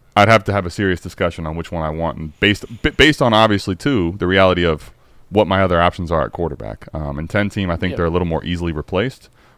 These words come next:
Speaker 1: where the skill players are not. So I think, like, in twelve team, obviously we would, we know it's a quarterback discussion, end of list. But in this format, I
Speaker 2: It's
Speaker 1: might
Speaker 2: not
Speaker 1: have a little different discussion with, uh, what, what I pick at one oh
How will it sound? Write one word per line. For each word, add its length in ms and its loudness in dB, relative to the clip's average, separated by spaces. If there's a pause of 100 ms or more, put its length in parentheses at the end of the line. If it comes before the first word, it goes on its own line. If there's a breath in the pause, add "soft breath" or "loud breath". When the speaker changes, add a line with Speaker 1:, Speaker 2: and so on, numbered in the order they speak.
Speaker 1:
where 180 -2
the 100 -8
skill 220 0
players 320 -4
are 100 -4
not. 280 -8
So 280 -2 (500 soft breath)
I 80 0
think, 140 0
like, 140 4
in 80 -4
twelve 280 6
team, 180 -4
obviously 380 -4
we 140 -8
would, 220 -8
we 100 -4
know 200 -4
it's 140 -10
a 40 -12
quarterback 500 -6
discussion, 600 -10 (320)
end 140 -6
of 100 -12
list. 300 -8
But 200 -4 (500 soft breath)
in 120 -2
this 120 4
format, 300 4
I 60 6
Speaker 2:
It's 60 2
Speaker 1:
might 80 2
Speaker 2:
not 40 0
Speaker 1:
have 80 0
a 100 0
little 160 0
different 240 -6
discussion 480 -8
with, 220 -10
uh, 180 -4
what, 300 -6
what 140 0
I 60 -8
pick 280 -10
at 120 -12
one 140 -10
oh 120 -14